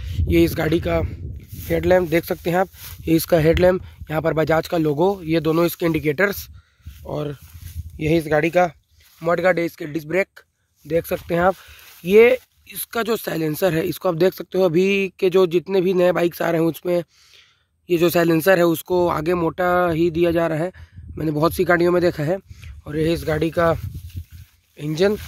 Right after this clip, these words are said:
एक सौ पच्चीस सीसी का, जो काफ़ी अच्छी पावर जनरेट करता है। ये इस गाड़ी का साइलेंसर देखने में काफ़ी अच्छा लगता है। यहाँ पर आपको मिलती है वन ट्वेंटी फ़ाइव की बैजिंग,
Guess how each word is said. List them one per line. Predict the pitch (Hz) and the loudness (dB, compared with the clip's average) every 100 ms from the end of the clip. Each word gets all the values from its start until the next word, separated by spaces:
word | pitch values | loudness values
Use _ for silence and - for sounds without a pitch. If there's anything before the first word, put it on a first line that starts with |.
| - | -10
एक | - | -8
सौ | 175 | -8
पच्चीस | 156 - 185 175 | -8 -4 -4 -4
सीसी | 175 190 | -2 2
का, | 208 214 _ - _ - | 2 2 _ -20 _ -12
जो | 156 | -8
काफ़ी | 151 175 | -8 -4
अच्छी | 175 - 175 | -4 -4 0
पावर | 180 180 185 - | 4 4 2 -4
जनरेट | 170 165 170 | -4 -4 -2
करता | 190 175 180 | -2 -2 -2
है। | 190 - _ | -2 -6 _
ये | 160 165 | -6 -6
इस | 147 | -4
गाड़ी | 160 170 | -4 0
का | 170 | 0
साइलेंसर | 165 160 156 190 165 | -2 -4 0 -2 -2
देखने | 160 175 | -2 -2
में | 170 | -2
काफ़ी | 156 170 | -2 -2
अच्छा | 147 170 | -2 -4
लगता | 170 - 175 | -4 -4 -6
है। | 185 _ _ _ | -6 _ _ _
यहाँ | 147 147 156 | -6 -4 0
पर | 160 | 0
आपको | 156 - | 0 -4
मिलती | 165 160 165 | -6 -4 -2
है | 160 | 2
वन | 151 165 | 2 4
ट्वेंटी | 170 170 | 2 4
फ़ाइव | 165 160 | 0 0
की | 170 | -2
बैजिंग, | 147 139 196 | 0 0 -2